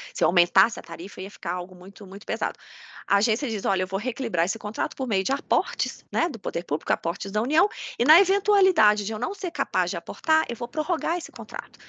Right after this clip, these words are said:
de modo que ela ficando na concessão mais tempo, ela se pagaria por aquele investimento. E o que que aconteceu? O T C U também veio, inclusive, com, com tentativas de responsabilização pessoal, inclusive de colegas, tá? Procuradores.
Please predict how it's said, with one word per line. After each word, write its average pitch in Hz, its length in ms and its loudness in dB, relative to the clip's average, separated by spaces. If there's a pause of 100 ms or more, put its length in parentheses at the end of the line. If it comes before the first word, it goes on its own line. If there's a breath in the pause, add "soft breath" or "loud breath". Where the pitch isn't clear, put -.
(120)
de - 100 -6
modo 190 260 0
que - 80 0
ela 180 100 2
ficando 285 640 0
na 202 120 2
concessão - 500 -8
mais - 300 -4
tempo, 202 440 2 (360 loud breath)
ela 254 160 6
se - 140 -2
pagaria 226 580 -4
por - 140 -10
aquele 196 280 -12
investimento. - 720 -14 (520 loud breath)
E 294 120 -2
o - 20 -6
que 403 120 2
que 392 60 0
aconteceu? 392 500 0
O - 20 -10
T - 120 -6
C - 160 -4
U 254 120 -4
também 349 300 -4
veio, 226 220 2
inclusive, 240 380 -4
com, 262 300 2 (220)
com 202 280 -4
tentativas 180 680 0
de 156 280 -2
responsabilização 165 680 -2
pessoal, 233 360 2
inclusive 302 340 2
de 311 80 -2
colegas, 285 500 6
tá? - 200 2
Procuradores. 170 720 -2